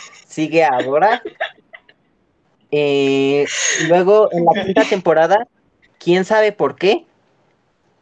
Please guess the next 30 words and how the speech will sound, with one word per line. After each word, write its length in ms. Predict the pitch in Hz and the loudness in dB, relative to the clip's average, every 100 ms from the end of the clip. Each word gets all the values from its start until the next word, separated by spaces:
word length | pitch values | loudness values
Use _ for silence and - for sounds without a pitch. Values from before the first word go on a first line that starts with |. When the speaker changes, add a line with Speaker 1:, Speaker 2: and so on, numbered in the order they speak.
| _ - | _ -4
Speaker 1:
eh, 300 | 147 147 147 | 0 2 2
decidieron 600 | 151 165 147 156 165 175 | 0 -2 -2 0 2 0
que 540 | 170 156 143 139 139 139 | -2 2 4 6 4 2
Bow 280 | 143 165 | 2 2
estuviera 540 | 175 - 135 135 143 151 | 0 -4 -2 0 2 -2
emputado 640 | 143 139 135 127 123 139 | -6 -8 -4 0 0 -2
con 220 | 147 135 | -4 -4
Glimmer 320 | 127 131 139 135 | -2 -2 -2 -4
por 600 | 135 123 117 117 113 - _ _ 196 277 - | 0 2 4 2 0 -6 _ _ -8 -8 -4
querer 300 | 320 143 139 | -2 0 0
explotar 520 | 151 - 151 139 139 147 | 0 -4 -6 -2 0 2
el, 160 | 156 - | 0 0
el, 160 | 180 180 | 0 0
el 120 | 160 165 | -2 0
planeta, 500 | 151 143 143 202 - | 0 0 0 0 0
por 160 | 160 | -4
querer 340 | 156 143 147 156 | 0 0 0 0
dinamitar 680 | 175 151 143 147 160 143 | 0 0 -4 -6 -2 -2
su, 340 | - 175 160 - _ _ - | 2 2 2 -2 _ _ -18
su 240 | - 190 | -4 0
nación, 680 | 185 170 - 175 170 349 466 - - _ _ - - - - - | 0 0 -4 0 0 0 -4 -12 -20 _ _ -10 -8 -8 -6 -2
cuando, 760 | - 170 165 160 156 156 151 - _ - - - | 0 0 0 2 4 2 0 -2 _ -20 -14 -2
cuando 280 | 190 180 190 | -2 0 0
la 120 | 190 | 0
que 120 | 190 | -2
tenía 460 | 190 175 208 233 247 | -2 0 2 2 -2
el 120 | 202 | -6
pedo 480 | - 190 208 220 202 | -2 0 2 2 2
era 300 | 175 160 139 | 2 2 0
Dora. 540 | 151 175 147 127 - | -4 -2 -2 -4 -8